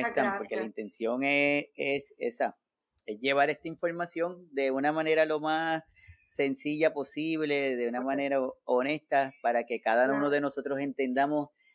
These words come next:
Speaker 1: que necesitamos esas pausas, que en estos tiempos, aquí en Puerto Rico, pasó el huracán Fiona, tenemos muchas partes de la isla con mucho desastre, nuestros agricu-, agricultores, nuestras,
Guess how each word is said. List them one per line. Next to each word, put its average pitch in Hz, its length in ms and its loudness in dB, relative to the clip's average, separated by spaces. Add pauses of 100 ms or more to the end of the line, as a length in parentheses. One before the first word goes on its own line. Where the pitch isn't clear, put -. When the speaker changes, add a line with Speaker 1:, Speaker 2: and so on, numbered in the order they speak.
(460)
Speaker 1:
que 143 160 -2
necesitamos 156 420 2
esas 196 220 -2 (100)
pausas, 151 480 0
que 117 80 -8
en 117 80 -4
estos 123 340 -2
tiempos, 165 560 -4
aquí 131 120 -4
en 127 100 -2
Puerto 147 340 2
Rico, 143 600 0
pasó 117 240 -6
el 123 80 -4
huracán 123 440 0
Fiona, 135 840 0
tenemos 120 320 -4
muchas 127 280 -4
partes 120 320 -2
de 127 120 2
la 123 120 6
isla 127 340 2
con 117 200 -6
mucho 120 480 0 (460)
desastre, 123 720 0
nuestros 113 280 -6
agricu-, 110 440 -6
agricultores, 113 840 0
nuestras, 107 420 -4